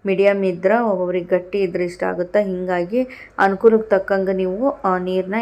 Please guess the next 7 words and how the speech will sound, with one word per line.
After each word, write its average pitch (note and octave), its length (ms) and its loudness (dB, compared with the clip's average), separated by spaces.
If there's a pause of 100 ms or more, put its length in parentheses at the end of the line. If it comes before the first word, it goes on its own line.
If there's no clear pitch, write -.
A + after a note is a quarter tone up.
(120)
ಆ್ಯಡ್ F3 120 2
ಮಾಡ್ಕೋಬೋದು. F3+ 800 -2 (300)
ನಾನು B3 340 2
ಈ A3 120 0
ಕಡೆ G#3+ 280 2
ಗಟ್ಟಿನೂ G3+ 480 0
ಅಲ್ಲ F#3+ 200 2